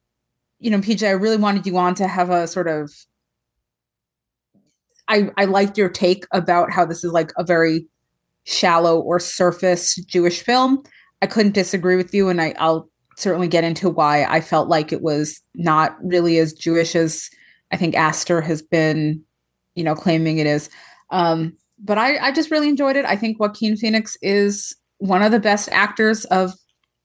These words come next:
out there currently right now and of his generation. You know, he's such a classic Gen X. Um,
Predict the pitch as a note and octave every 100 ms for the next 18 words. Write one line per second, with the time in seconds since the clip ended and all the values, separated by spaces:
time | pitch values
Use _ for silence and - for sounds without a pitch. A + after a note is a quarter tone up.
0 | _ _ _ _ - - G#3+ A#3 - F3
1 | D#3 F3 - - G3+ F3+ F3 D#3+ F3 G3+
2 | D#3+ D#3+ D#3 _ _ - G3 E3+ F#3+ F3
3 | G3 F#3 E3+ E3 F3 F#3 G3 D#3+ D3 D#3
4 | D#3+ - D#3 - E3+ D3 E3 D#3 - D#3
5 | D3 D3+ - - _ _ _ - F3 D#3+
6 | D#3+ D#3